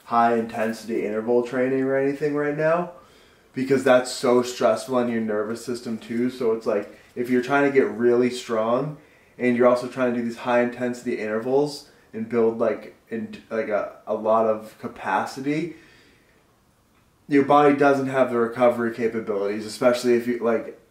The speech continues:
as me as a natural athlete, like, you don't ha-, like, you need to pick and choose your battles and, like, train things at different times of the year for different goals.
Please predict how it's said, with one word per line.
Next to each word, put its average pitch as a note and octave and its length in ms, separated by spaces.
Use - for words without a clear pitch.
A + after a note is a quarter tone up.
as A#2+ 240
me A#2+ 140
as A2+ 140
a A2+ 60
natural A2 500
athlete, G#2+ 560
like, G2+ 320
you C#3+ 100
don't C3+ 260
ha-, A#2+ 260
like, A#2+ 380
you B2+ 100
need C3+ 240
to C3+ 140
pick C3 400
and A#2+ 160
choose A#2+ 340
your A#2+ 140
battles B2 600
and, A#2 140
like, A2+ 500
train A#2+ 500
things A#2 320
at A2+ 180
different A2 380
times A2 380
of A2 160
the G2+ 100
year G2 580
for A2 140
different G2 340
goals. - 420